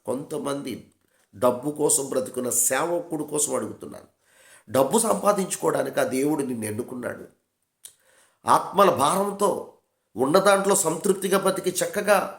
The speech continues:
సంతోషంగా ఉండండి, నేను మిమ్మల్ని పోషిస్తాను, మీ అక్కర్లన్నీ నాకు తెలుసు అని దేవుడు చెప్తుంటే, ధనాన్ని భూమి మీద సమకూర్చుకొని ఇష్టాసారంగా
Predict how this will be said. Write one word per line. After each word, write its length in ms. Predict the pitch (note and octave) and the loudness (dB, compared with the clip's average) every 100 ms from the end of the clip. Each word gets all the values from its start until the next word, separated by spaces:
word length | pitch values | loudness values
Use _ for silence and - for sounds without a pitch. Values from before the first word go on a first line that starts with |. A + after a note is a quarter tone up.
| - _ _ _ | -20 _ _ _
సంతోషంగా 680 | - D#3+ G3 A3+ A3 A3+ A#3 A3 | 2 2 4 2 2 2 4 4
ఉండండి, 440 | G#3+ A#3 A3+ A3+ - G2 _ _ | 4 4 2 -2 -4 -8 _ _
నేను 160 | A#2 D3 D3+ | -2 2 0
మిమ్మల్ని 300 | D3 D3 - | 2 0 0
పోషిస్తాను, 560 | D3+ F3 F#3+ F#3 F3+ E3 | -2 0 0 0 0 0
మీ 80 | D3 D3 | 2 0
అక్కర్లన్నీ 480 | D3 F#3 F#3+ F#3 F3+ D#3 | 0 -2 0 0 0 -2
నాకు 120 | - - | -4 2
తెలుసు 340 | F#3 A3+ - A#3 - - - _ _ - | 2 4 4 4 2 -4 -20 _ _ -6
అని 140 | A2+ G#2+ | -4 0
దేవుడు 280 | B2 D#3 D3 | 0 0 -2
చెప్తుంటే, 500 | A#2 G#2 - G2 G2+ C#3+ D3 - | -6 -8 -10 -8 -6 -8 -8 -8
ధనాన్ని 460 | A2 B2+ E3+ F3+ G3 B2 | -2 2 2 2 -4 -2
భూమి 180 | B2+ C#3+ | -6 -2
మీద 120 | D3+ - | -2 0
సమకూర్చుకొని 760 | A2 A2 - C3+ A#2 - C3 D#3 - _ _ _ _ _ _ | -4 -6 -6 -8 -8 -8 -8 -8 -16 _ _ _ _ _ _
ఇష్టాసారంగా 800 | A#2 - F#3 F#3+ - F#3 F#3 F3+ | -4 0 4 4 4 2 2 0